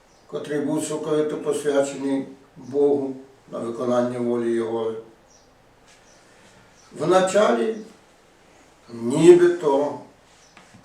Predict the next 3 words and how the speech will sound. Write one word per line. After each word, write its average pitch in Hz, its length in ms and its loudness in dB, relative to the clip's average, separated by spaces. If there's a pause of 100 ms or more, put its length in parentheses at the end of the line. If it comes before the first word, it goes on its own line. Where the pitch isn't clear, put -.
(240)
було 160 760 2 (1300)
при - 360 -4 (1120)
першому 113 800 0